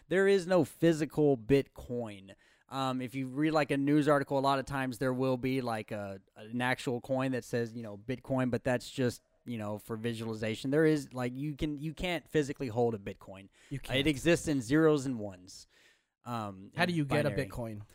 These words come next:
Speaker 1: You convert your currency, whatever it be, a dollar, euro, pound, lira,
Speaker 2: Well,
Speaker 1: what
Speaker 2: that's
Speaker 1: have
Speaker 2: the
Speaker 1: you.
Speaker 2: easy way of doing
Speaker 1: Mm-hmm.
Speaker 2: the Bitcoin, but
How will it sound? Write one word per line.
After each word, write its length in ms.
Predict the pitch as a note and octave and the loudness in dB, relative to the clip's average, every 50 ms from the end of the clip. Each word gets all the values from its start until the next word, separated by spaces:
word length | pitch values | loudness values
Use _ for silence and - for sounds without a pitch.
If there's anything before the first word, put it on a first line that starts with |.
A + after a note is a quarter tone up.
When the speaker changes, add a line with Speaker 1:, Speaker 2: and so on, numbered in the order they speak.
| _ _ _ | _ _ _
Speaker 1:
You 500 | C#3 C#3+ D#3+ E3 D#3+ D#3+ D#3+ D3+ C#3+ - | -6 -2 2 4 4 6 6 4 4 2
convert 560 | - E3+ D#3 C#3+ A2+ B2 D#3 E3 F3 E3 C3+ - B2 | 0 -2 -2 0 2 4 4 6 6 4 0 -6 -8
your 720 | B2 C3 D3 D#3 D#3 D#3 D3+ D3+ D3+ D3 D3+ D3+ C3+ A#2 - _ _ | -4 0 2 4 6 6 6 4 4 2 2 0 -2 -6 -10 _ _
currency, 420 | - G3 G#3+ F#3 C#3+ - - C3+ | -2 0 0 0 -2 -4 -6 -6
whatever 320 | C3 C3 C3 C3+ C#3 C3+ C#3 | -4 -2 0 0 0 0 -2
it 80 | A#2+ | -4
be, 140 | A#2+ C3+ C3 | -2 -2 -2
a 40 | B2 | -2
dollar, 460 | A2+ A#2+ B2+ C3 C3 C3+ C#3 C3+ C3 | -2 0 0 2 2 2 0 0 -2
euro, 560 | B2+ A#2 A#2+ B2+ C3 C3 B2+ B2 B2+ B2 B2 A2+ - | -4 -4 -2 -2 0 0 2 2 2 0 -2 -4 -8
pound, 600 | - B2+ B2 B2 B2 B2+ B2+ B2+ B2 B2 A#2+ A2 | -8 -6 -4 -2 -2 -2 -2 -2 -4 -6 -8 -8
lira, 540 | A2 A#2 A#2+ B2 B2 A#2+ A#2+ A#2+ A#2+ A#2 G#2+ - _ _ _ _ _ _ _ _ _ _ | -6 -4 -2 0 0 0 0 -2 -4 -6 -10 -16 _ _ _ _ _ _ _ _ _ _
Speaker 2:
Well, 120 | A3 G#3+ | 0 4
Speaker 1:
what 20 | F#3+ | 6
Speaker 2:
that's 180 | A#3+ C#4 A#3+ B2 | 6 4 6 4
Speaker 1:
have 80 | A#2+ B3+ | 2 2
Speaker 2:
the 60 | B3+ | 2
Speaker 1:
you. 120 | G#3 A3 | 2 2
Speaker 2:
easy 240 | G#3+ F#3+ - G#3 F#3 | 2 0 0 -2 -2
way 220 | D#3+ D#3+ D#3+ D#3 | 0 2 2 2
of 100 | D3+ D3 | 0 0
doing 240 | C#3 D#3+ D3+ D3+ C#3 | 0 2 2 4 4
Speaker 1:
Mm-hmm. 80 | D#3 F3+ | 4 2
Speaker 2:
the 200 | F3 C3 D3+ C#3 | 2 0 -2 -4
Bitcoin, 300 | - D3 C#3+ B2 A#2 A#2 - | -4 -6 -6 -6 -6 -4 0
but 240 | F3 F3+ E3+ D3 | 0 0 0 0